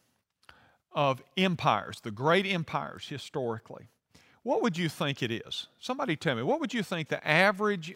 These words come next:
age in years of, like, uh,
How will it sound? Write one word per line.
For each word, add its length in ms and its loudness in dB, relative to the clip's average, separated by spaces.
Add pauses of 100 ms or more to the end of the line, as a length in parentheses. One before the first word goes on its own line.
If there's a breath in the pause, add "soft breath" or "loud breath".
age 480 2
in 240 -6
years 600 -2
of, 440 4 (480 loud breath)
like, 480 2
uh, 440 2